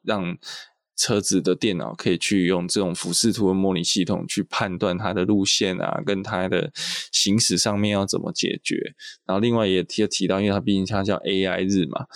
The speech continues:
所以它其实也发表了它自己特斯拉的A I晶片。那它预计打造一台叫做 Dojo 的超级电脑，哦，那会在明年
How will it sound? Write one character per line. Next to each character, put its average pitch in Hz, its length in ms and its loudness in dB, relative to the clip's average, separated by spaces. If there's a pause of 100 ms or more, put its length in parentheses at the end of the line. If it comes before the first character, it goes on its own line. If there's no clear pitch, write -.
(220)
所 - 160 0
以 98 80 4
它 104 160 -2
其 101 160 -4
实 95 140 -2
也 90 100 4
发 87 200 -4
表 90 220 0
了 85 60 -2
它 110 240 -2
自 113 200 -2
己 76 100 0
特 90 160 0
斯 87 120 -2
拉 85 120 0
的 85 140 -2
A 85 180 -2
I 82 180 -2
晶 82 240 -2
片。 80 300 -2 (960)
那 101 280 2
它 113 320 -2 (120)
预 127 160 4
计 120 180 2
打 92 220 -2
造 107 200 2
一 101 60 0
台 90 220 -4
叫 95 120 0
做 95 160 0
Dojo 104 480 0
的 85 160 -2
超 98 200 -4
级 - 160 -4
电 82 200 -2
脑， - 200 -10 (340)
哦， 95 140 -4
那 92 80 0
会 107 120 0
在 101 160 0
明 92 420 4
年 98 360 0